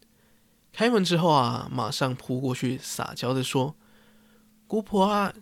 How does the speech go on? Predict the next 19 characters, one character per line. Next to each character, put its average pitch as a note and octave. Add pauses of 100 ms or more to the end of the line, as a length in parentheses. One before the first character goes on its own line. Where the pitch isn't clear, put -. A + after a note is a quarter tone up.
(120)
快 -
把 F3+
你 F3+
带 F3+
来 D3+
的 D#3+
糖 D#3
葫 E3
芦 D#3+
给 D#3
我 D#3
吃 G3
吧。” F#3+ (1200)
而 C3
这 C#3+
位 D3
姑 C3+
婆 B2
啊， A#2